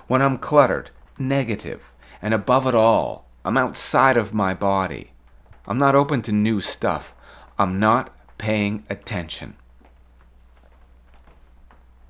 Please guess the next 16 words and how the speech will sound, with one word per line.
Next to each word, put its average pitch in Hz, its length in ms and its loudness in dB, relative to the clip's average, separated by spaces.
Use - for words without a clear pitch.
Make 110 280 0
your 113 180 0
own 107 220 0
luck. 95 480 -2
You 175 80 0
know 208 100 0
those 190 200 0
people 147 320 -6
that 113 180 -4
just 95 180 -10
seem 101 200 -6
to 87 100 -6
have 90 180 -8
it 82 140 -10
going 85 320 -8
on? 78 380 -10